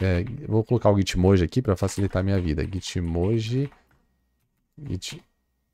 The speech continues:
git moji, isso mesmo, menos i. Agora sim,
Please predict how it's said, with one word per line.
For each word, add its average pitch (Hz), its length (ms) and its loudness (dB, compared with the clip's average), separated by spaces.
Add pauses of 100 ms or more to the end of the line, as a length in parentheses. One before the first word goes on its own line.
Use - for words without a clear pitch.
(420)
git 104 240 -2
moji, 90 280 2
isso 95 180 -6
mesmo, 110 340 0
menos 92 380 -2
i. 180 200 2 (3000)
Agora 87 220 -2
sim, - 180 -8